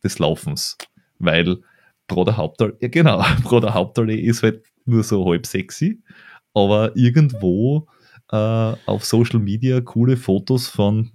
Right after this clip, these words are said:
keine Ahnung, im Zillertal oder von, vom Ötscher posten, ist halt schon geil.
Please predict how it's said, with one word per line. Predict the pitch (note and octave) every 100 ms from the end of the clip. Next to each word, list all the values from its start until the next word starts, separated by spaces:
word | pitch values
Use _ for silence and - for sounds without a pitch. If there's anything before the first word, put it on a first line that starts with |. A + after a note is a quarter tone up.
| -
keine | F2+ F#2+
Ahnung, | E2+ G2 E3 A3+ - _ _ _ _ _ _ _ _ _
im | - B2 A2+
Zillertal | A#2+ A#2+ C#3+ C#3 D3 D#3
oder | G2 G2 G#2 G#2+
von, | A2 - G#2 G#2 F#2+
vom | - A2
Ötscher | - F#2 - B2+
posten, | B2 G#2 A2 A#2 - C3 B2
ist | A2 -
halt | F#2
schon | - E2+ A#2
geil. | - - G2+ E3